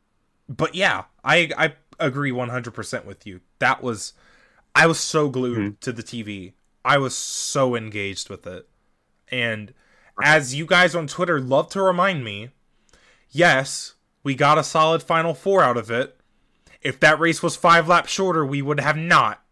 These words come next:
Speaker 1: I'm just saying. Chase Briscoe got very spooky close. He got spookily, scarily close <laughs> to not making this a solid Final Four. I will talk that trash. I'm sorry. That team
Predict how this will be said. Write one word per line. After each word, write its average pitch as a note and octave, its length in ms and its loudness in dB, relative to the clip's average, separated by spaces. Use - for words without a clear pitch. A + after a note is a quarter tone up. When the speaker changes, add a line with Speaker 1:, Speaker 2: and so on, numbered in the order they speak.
Speaker 1:
I'm A#2+ 160 -4
just C3+ 380 -2
saying. B2 520 -2
Chase E3+ 300 2
Briscoe F#3 400 4
got D3 260 4
very F3+ 380 4
spooky A3+ 640 0
close. G3 600 2
He A3+ 160 6
got B3 220 8
spookily, C#4+ 680 2
scarily C4 580 8
close G3+ 600 4
<laughs> - 520 0
to - 160 6
not B3 280 10
making A#3 340 4
this G3 140 0
a G3 80 0
solid F#3+ 400 6
Final F3+ 300 4
Four. D#3 420 0
I - 160 8
will A3 300 4
talk G#3+ 380 6
that F#3+ 180 2
trash. C3 540 -2
I'm E3+ 180 0
sorry. C#3+ 580 2
That E3+ 220 0
team E3 420 -4